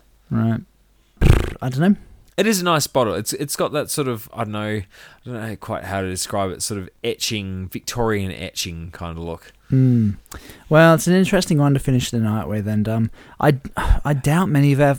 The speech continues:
Speaker 1: listeners will have tried it yet, but
Speaker 2: I'm,
Speaker 1: maybe
Speaker 2: I'm
Speaker 1: you'll see it in, in your local Dan's.
Speaker 2: Yeah, it was in Uncle Dan's.
Speaker 1: Yeah.
Speaker 2: Um, I, I'm gonna have a, I'm gonna have a sip.
Speaker 1: Yeah, I better do the same.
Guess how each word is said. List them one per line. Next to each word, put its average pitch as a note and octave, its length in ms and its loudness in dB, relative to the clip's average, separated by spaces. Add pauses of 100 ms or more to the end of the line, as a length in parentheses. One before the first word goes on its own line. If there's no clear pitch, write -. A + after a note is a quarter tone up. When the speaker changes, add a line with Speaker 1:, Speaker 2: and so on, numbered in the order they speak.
(200)
Speaker 1:
listeners D3 420 -2
will C#3 120 4
have A#2 120 -4
tried D#3+ 300 0
it - 80 -2
yet, A#2 260 0
but A2+ 60 0
Speaker 2:
I'm, B2 100 0
Speaker 1:
maybe F3 220 4
Speaker 2:
I'm F3+ 40 8
Speaker 1:
you'll D#3 100 10
see E3 260 6
it D#3 100 6
in, C3+ 320 2
in D3 140 2
your C3+ 120 6
local B2+ 260 2
Dan's. A2+ 500 2
Speaker 2:
Yeah, C#3 180 4
it B2+ 40 4
was B2+ 120 -2
in D3+ 80 -4
Uncle A2 240 -4
Dan's. F#2 520 -6
Speaker 1:
Yeah. C3 240 0
Speaker 2:
Um, G#2+ 180 -4 (600)
I, C3+ 220 -2
I'm C#3+ 160 -6
gonna D#3 200 0
have C#3+ 180 2
a, A#2+ 100 -4 (100)
I'm A#2 80 -6
gonna A#2+ 200 -4
have A2+ 100 -4
a G2 60 -8
sip. - 260 -6 (180)
Speaker 1:
Yeah, C3 300 4
I A#2+ 40 2
better A#2 220 2
do G#2 140 0
the G#2+ 100 -2
same. A#2+ 380 -4